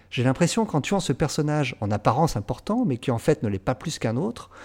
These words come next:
Corbucci nous dit à nous, spectateurs, « Ah, vous croyez que cet énergumène va donner du fil à retordre à notre héros ? Eh bien, d-, détrompez-vous. Ici, c'est le Far West. N'importe qui peut y passer à n'importe quel moment. »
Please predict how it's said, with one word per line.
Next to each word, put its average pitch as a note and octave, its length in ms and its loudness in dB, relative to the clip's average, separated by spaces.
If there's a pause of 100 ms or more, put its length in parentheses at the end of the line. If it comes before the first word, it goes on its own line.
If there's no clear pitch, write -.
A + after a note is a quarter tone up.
(280)
Corbucci F#3+ 540 2
nous F3 120 4
dit E3+ 200 4
à C#3 60 6
nous, G3 300 4
spectateurs, « D3 680 0 (540)
Ah, A#3+ 80 6
vous F#3+ 140 2
croyez G#3+ 300 6
que - 80 -2
cet E3+ 160 2
énergumène E3+ 640 4
va A#2 120 4
donner D3 260 4
du C3 100 -2
fil D#3+ 200 0
à C#3+ 40 2
retordre D3 300 4
à A#2+ 60 4
notre B2 220 0
héros ? C#3+ 320 2 (120)
Eh C3+ 80 4
bien, E3 180 6
d-, E3 160 2
détrompez-vous. C#3+ 680 2 (440)
Ici, G#3 220 0
c'est G3 140 2
le C3+ 60 4
Far D3+ 220 2
West. A2+ 460 -4
N'importe F#3 380 -2
qui F3+ 180 -2
peut B2+ 120 -2
y A2+ 80 0
passer D3 300 0
à C#3+ 40 0
n'importe C3 300 -2
quel D#3 160 0
moment. » A#2+ 300 0